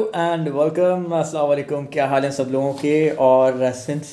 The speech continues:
मैं camera पे आया हूँ, video पे आया हूँ, तो that means मेरे साथ कोई यकीनन मौजूद है। और जो शख्सियत मेरे साथ मौजूद है, क्या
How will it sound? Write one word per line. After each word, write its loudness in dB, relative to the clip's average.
मैं -6
camera -2
पे -6
आया 2
हूँ, -6
video -4
पे -6
आया -6
हूँ, -14
तो -10
that -6
means -12
मेरे -6
साथ -2
कोई -2
यकीनन -6
मौजूद -6
है। -4
और 0
जो 0
शख्सियत 0
मेरे -2
साथ 0
मौजूद -6
है, -12
क्या -14